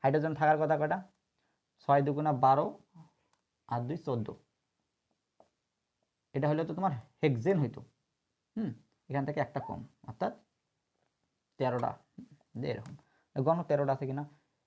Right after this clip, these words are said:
তিন দুই পাঁচ, আর দুই সাত, আর নয় এগারো, আর দুই তেরো। এই যে ফাঁকা আছে, এই যে ফাঁকা আছে।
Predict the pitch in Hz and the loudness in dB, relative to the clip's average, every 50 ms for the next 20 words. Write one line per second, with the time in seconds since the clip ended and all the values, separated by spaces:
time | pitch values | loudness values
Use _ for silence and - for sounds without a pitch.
0 | _ _ _ _ _ _ _ _ - 151 151 156 151 151 151 147 147 - 143 135 | _ _ _ _ _ _ _ _ 2 2 4 4 2 2 0 0 0 2 4 4
1 | 135 135 139 147 156 151 - - _ _ _ _ _ _ _ _ _ - 175 123 | 4 4 4 2 0 -4 -8 -16 _ _ _ _ _ _ _ _ _ -8 -4 -4
2 | 120 123 123 - - 127 123 123 131 139 - - - - 117 - - _ _ _ | -2 -2 -4 -4 0 2 4 4 4 4 2 0 -4 -8 -8 -8 -8 _ _ _
3 | _ _ _ _ - 131 123 120 120 123 135 165 220 - - _ _ _ _ _ | _ _ _ _ -8 -4 -4 0 0 2 2 0 0 -4 -8 _ _ _ _ _
4 | _ _ _ - - 117 110 117 131 156 202 220 - _ - 110 104 120 185 185 | _ _ _ -2 0 2 4 4 4 2 2 -2 -4 _ -8 -6 -4 -4 -4 -4
5 | - 110 110 110 - - _ _ _ _ _ _ _ _ _ _ - 143 123 107 | -4 -6 -8 -8 -14 -20 _ _ _ _ _ _ _ _ _ _ -6 -4 -4 -4
6 | 107 - - 101 - - 82 - _ - - 113 - - - - - _ _ | -4 -8 -10 -14 -12 -14 -16 -18 _ -20 -20 -20 -20 -20 -20 -20 -20 _ _